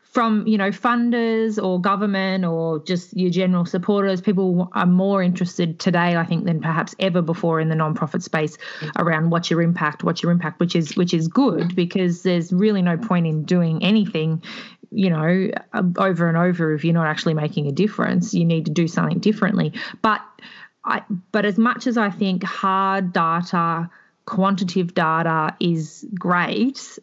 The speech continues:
I think anecdotal data can sometimes be really good 'cause you can go deep. Like, you might have, like you said, you've got lots of anecdotal data. So you may have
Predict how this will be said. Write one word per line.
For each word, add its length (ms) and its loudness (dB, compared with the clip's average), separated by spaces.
I 420 0
think 300 0
anecdotal 600 0
data 340 0
can 200 2
sometimes 500 0
be 120 0
really 300 2
good 220 0
'cause 140 2
you 100 0
can 180 0
go 160 2
deep. 480 -2
Like, 260 0
you 80 4
might 240 0
have, 240 -2
like 160 0
you 60 0
said, 220 0
you've 100 0
got 160 -2
lots 240 -2
of 60 -4
anecdotal 540 0
data. 280 0
So 120 -2
you 180 4
may 180 2
have 320 0